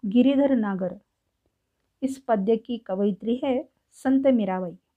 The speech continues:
संत मीराबाई का जन्म राजस्थान के जोधपुर में सन पन्द्रह सौ सोलह में हुआ।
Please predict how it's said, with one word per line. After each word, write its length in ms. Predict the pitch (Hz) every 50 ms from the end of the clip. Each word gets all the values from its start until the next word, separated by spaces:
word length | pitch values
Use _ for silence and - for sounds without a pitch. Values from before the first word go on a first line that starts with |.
| _ _ _ _ _ _ _ _ _ _ _ _ _ _ _ _ _ _ _ _ _ _ _ _ _ _ _ _ _ _ _ _
संत 320 | - - 320 320 330 330 381
मीराबाई 500 | 359 302 269 247 240 247 247 262 262 254
का 160 | 254 262 262
जन्म 420 | 226 226 262 262 254 226 254 311 - _ _ _ -
राजस्थान 600 | 220 208 202 190 240 262 262 262 - - 247 240
के 160 | 226 - 269 254
जोधपुर 460 | 190 214 196 190 185 _ - 247 247 -
में 180 | 226 208 226 269 269 - _ _ -
सन 240 | - - 277 285 277
पन्द्रह 340 | 269 233 220 214 220 226
सौ 220 | 240 - - 254 254
सोलह 320 | 254 - - 185 190 202
में 140 | 196 202 196
हुआ। 240 | 190 185 175 175